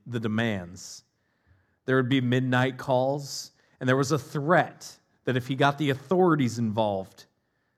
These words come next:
he would never see his whites again, that they would be torn and burned. Now, not being privy to the prank, but, but being somebody who saw it all unfold, it was hilarious, and it was very funny to watch. And thus began the prank war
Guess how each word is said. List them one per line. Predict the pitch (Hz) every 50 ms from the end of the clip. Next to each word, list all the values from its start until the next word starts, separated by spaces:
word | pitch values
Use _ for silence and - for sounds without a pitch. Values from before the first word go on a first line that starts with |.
| _ _ _ _
he | - 117
would | 101 98
never | 101 104 110 113 110 123 117
see | - - - 117 107
his | 107 101 95 101
whites | 98 98 98 95 - - -
again, | 104 98 101 92 90 87 82 - _ _ _ _ _ _ _ _ _ _ _ _ _ _
that | - 120 110
they | 123 120
would | 117 113 113 98
be | 107 104
torn | - - - - 117 113 120 123 127 135 139 143 - - - _ -
and | 120 110 110 104 101
burned. | 110 107 101 90 87 87 87 90 - _ - - _ _ _ - - _ _ _ _ _ _ _ _ _ _ _ - - _ -
Now, | 196 202
not | 226 269 269 226
being | 202 226 214 185 143
privy | - - 220 214 185 170
to | 131 131
the | 110 117
prank, | - - - 123 120 131 127
but, | 139 139 123 123 - -
but | 160 147 139 117 - - 143
being | 143 147 139 139
somebody | 127 - 170 156 143 139 127
who | 135 127
saw | - - 175 151 143
it | 131
all | 131 127 123 120 117
unfold, | 113 107 107 - 175 175 147 127 117 131
it | 131 131
was | 123 117 127
hilarious, | 120 113 123 151 135 101 92 92 - - - - _ _ _ _ _ _ _ _
and | 139 143
it | 151
was | 143 131 127
very | 143 135 131 127
funny | 120 123 143 127 120 120 120 110
to | 107 113
watch. | 113 135 143 113 101 - - - - - - _ _ _ _ _ _ -
And | 151 143 147 143 127
thus | 147 160 208 233 220 - - -
began | - - 170 147 139 170 175 180 180 180 180
the | 160 160
prank | 170 - - 185 175 175 165 - -
war | 131 117 101 98 92 85 -